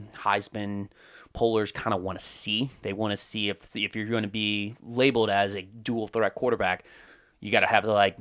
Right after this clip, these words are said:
really dual threat numbers. And Lamar, twenty of thirty, four oh nine, three thousand five hundred forty-three yards, thirty touchdowns, and nine interceptions. Passer rating, one forty-eight point eight.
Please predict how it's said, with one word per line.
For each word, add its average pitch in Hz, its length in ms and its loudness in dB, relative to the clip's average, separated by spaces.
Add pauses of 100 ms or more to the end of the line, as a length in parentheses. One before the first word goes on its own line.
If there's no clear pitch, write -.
(120)
really 120 400 4
dual 107 260 0
threat 95 300 2
numbers. 104 440 6 (640)
And 104 580 4 (760)
Lamar, 160 680 12
twenty 135 320 2
of 123 120 4
thirty, 120 580 6 (300)
four 131 320 8
oh 127 100 12
nine, 107 580 4 (300)
three 131 300 2
thousand 117 380 8
five 113 180 8
hundred 113 240 0
forty-three 120 400 0
yards, 98 320 4
thirty 120 260 4
touchdowns, 107 580 4
and 101 200 -4
nine 101 220 2
interceptions. 98 840 4 (800)
Passer 113 300 8
rating, 98 340 0
one 110 160 2
forty-eight 101 500 -2
point 92 300 -12
eight. - 340 -2